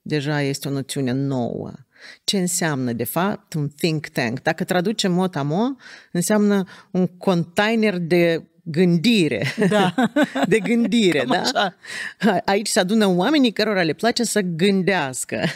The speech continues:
Speaker 2: Da.
Speaker 1: Care este profilul think tank-ului tău?
Speaker 2: Noi, de fapt, avem, uh, centre analitice,
Speaker 1: Mhm.
Speaker 2: uh, în Moldova,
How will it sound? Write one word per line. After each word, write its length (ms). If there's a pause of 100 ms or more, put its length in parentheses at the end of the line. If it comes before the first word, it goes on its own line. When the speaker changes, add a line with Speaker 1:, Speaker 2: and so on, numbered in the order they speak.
(140)
Speaker 2:
Da. 280 (380)
Speaker 1:
Care 240
este 280
profilul 720
think 340
tank-ului 560
tău? 420 (680)
Speaker 2:
Noi, 220
de 60
fapt, 280
avem, 420
uh, 640
centre 340
analitice, 840
Speaker 1:
Mhm. 160
Speaker 2:
uh, 440
în 160
Moldova, 580